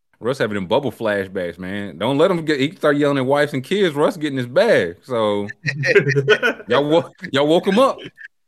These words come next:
Speaker 1: Y'all
Speaker 2: He's
Speaker 1: woke
Speaker 2: like,
Speaker 1: him
Speaker 2: he's
Speaker 1: up.
Speaker 2: like a, he's like a comedian struggling through his set, and then he gets the fire in his belly when someone starts heckling him.
Speaker 1: That's it. That's what he plays for.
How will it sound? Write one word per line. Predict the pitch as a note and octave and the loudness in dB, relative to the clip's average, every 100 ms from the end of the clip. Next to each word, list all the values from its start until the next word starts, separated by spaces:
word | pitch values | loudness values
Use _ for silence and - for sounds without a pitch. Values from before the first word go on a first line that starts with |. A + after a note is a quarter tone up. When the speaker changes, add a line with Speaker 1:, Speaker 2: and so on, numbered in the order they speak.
| _ - - | _ -14 -6
Speaker 1:
Y'all | D3 | -2
Speaker 2:
He's | D3+ | 0
Speaker 1:
woke | D#3+ | 2
Speaker 2:
like, | C#3+ | 2
Speaker 1:
him | |
Speaker 2:
he's | D4 | 0
Speaker 1:
up. | F4+ | 0
Speaker 2:
like | E3 D3+ | 2 2
a, | |
he's | D3+ - _ _ D3 | -2 -6 _ _ -4
like | D#3+ C3+ | -2 -2
a | |
comedian | C#3 C3+ D#3+ C#3+ A2+ | -2 0 0 0 -4
struggling | - D3+ C#3+ C#3 C3 - | -4 -2 0 0 -4 -8
through | C#3 B2+ | -4 -2
his | A2+ - | -2 -2
set, | E3+ B2 | 0 0
and | A2 | -2
then | A#2+ | -6
he | B2 | -4
gets | B2+ - | -6 -6
the | G2+ | -10
fire | - D3+ D3+ A#2+ | 0 4 6 6
in | G#2 | 2
his | G2 - | -4 -2
belly | A2 G#2 G2+ | 0 0 -2
when | G#2 G#2 | -4 -4
someone | C3 A2+ G#2+ | -6 -6 -6
starts | A#2+ G#2 | -6 -4
heckling | C3 D3 - F#2+ F2+ | -2 -2 -4 -16 -16
him. | - - _ _ _ | -20 -20 _ _ _
Speaker 1:
That's | B2 C#3+ | -4 -4
it. | E3 A2+ A#2 | -4 -12 -10
That's | C3 E3 | -10 -6
what | D#3 | -4
he | |
plays | C#3+ F3+ F3+ D#3+ | -4 -4 -4 -4
for. | C3+ F#2+ | -8 -12